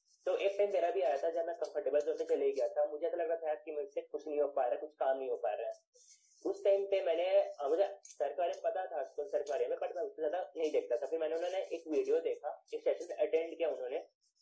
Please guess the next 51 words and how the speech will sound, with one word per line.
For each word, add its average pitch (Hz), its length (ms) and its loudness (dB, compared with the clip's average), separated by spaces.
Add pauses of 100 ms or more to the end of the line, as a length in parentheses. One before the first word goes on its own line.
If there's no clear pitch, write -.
(400)
अटेंड 143 280 2
किया 151 120 4
उनका, 135 160 2
जिस 147 160 -2
पे 170 120 2
सर 147 220 0
ने 165 100 2
सारी 147 240 0
चीजें 160 200 -2
अच्छे 156 200 -2
से 160 100 0
एक्सप्लेन 147 420 -4
की 143 120 0
थी 160 360 -6 (300)
कि 208 160 2
आप 196 260 0
एक, 208 140 0 (180)
अ, 151 320 8
रियल 165 200 0
वर्ल्ड 175 140 -2
में 175 80 -2
कैसे 160 240 -4
सर्वाइव 143 420 -4
कर 147 80 0
सकते 147 220 -8
हो, - 60 -10
कैसे, 139 220 -2
किस - 240 -10
चीज - 160 -6
के - 80 -4
ऊपर 165 120 2
अगर 165 180 6
आप 165 180 0
काम 156 220 -2
करते 151 280 0
हो 151 40 -6
तो 156 80 2
आपकी 170 360 -4
अर्निंग्स 151 380 0
होगी। 139 420 -2 (420)
Basically 143 460 0
अर्निंग 143 300 0
के 175 100 0
लिए 180 160 0
हर 160 180 4
कोई 175 240 -4
जी 135 400 -2
रहा 120 80 2
है, 123 60 2
ठीक - 180 -2
है, 110 240 -2